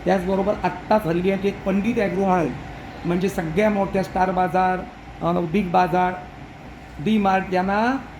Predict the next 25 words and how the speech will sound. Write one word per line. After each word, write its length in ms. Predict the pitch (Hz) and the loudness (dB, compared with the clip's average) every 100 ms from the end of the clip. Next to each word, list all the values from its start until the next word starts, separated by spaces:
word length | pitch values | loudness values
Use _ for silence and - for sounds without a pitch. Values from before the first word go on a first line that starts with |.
| - - - | -18 -16 -2
पुरवठा 380 | 196 226 226 220 | 2 4 4 2
असल्या 340 | 190 - 214 | 0 0 0
वस्तू 260 | 202 190 220 | 0 -2 -2
पुरवठा 360 | 208 202 208 | 0 0 0
करणाऱ्या 340 | 202 196 208 214 | 0 0 0 0
कंपनीबरोबर 680 | 196 185 202 190 202 202 | 0 0 0 0 0 0
या 240 | 202 202 202 | 2 4 2
पंधरा 440 | - - 180 180 | 0 -2 0 2
दिवसापूर्वी 480 | 185 180 190 180 185 | 2 0 0 0 -2
संपर्क 440 | 185 175 165 180 | 0 -2 0 2
आला. 200 | 175 175 | 2 2
ते 120 | 170 175 | 2 0
स्वतः 280 | 175 160 | -2 0
इथे 160 | 185 160 | 0 2
येऊन 180 | 180 180 | 2 2
बघून 280 | 156 170 147 | 2 0 0
गेले 180 | 135 120 - - - - | 0 -2 -8 -12 -12 0
आणि 140 | 175 | 0
त्यांनी 320 | 196 190 190 | 2 2 2
आम्हाला 280 | 202 196 202 | 2 2 2
सांगितलेलं 380 | 196 202 202 208 | 0 0 2 2
आहे 60 | 202 | 0
की 100 | 214 | 0
तुम्ही 260 | 202 196 | 0 2
एकदा 260 | 202 180 | 2 0